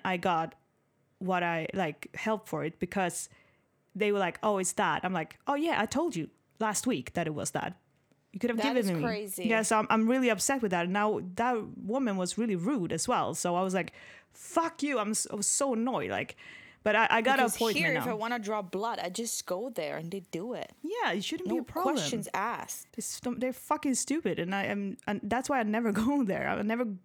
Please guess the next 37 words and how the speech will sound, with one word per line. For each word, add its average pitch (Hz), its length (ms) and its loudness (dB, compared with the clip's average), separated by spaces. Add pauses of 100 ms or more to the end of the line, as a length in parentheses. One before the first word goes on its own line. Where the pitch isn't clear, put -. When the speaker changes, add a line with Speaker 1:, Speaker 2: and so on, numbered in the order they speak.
(240)
Speaker 1:
go 247 240 2
and 208 80 0
exam 233 420 0
myself, 156 560 -2
even 226 220 0
if 214 140 -2
I'm, 185 180 0
like, 170 320 -6 (320)
have 196 180 0
a 180 60 0
smallest 202 540 0
thing. 226 180 2
I 175 60 2
don't 190 280 0
go 220 360 0 (140)
because 196 260 0
I 196 40 2
don't 208 160 0
trust - 320 0
them 147 120 -2
because 165 240 -2
they 190 140 -2
are 175 320 -4
stupid. - 540 -8 (920)
Um, 185 360 -4
but 220 140 4
now 254 240 6
I 233 100 6
have 220 220 2
an 190 80 -2
appointment 175 760 -4
in, 190 260 -8
uh, 170 300 -4
on 170 100 -6
the 165 60 -6
twelfth 165 380 -6
of 160 100 -10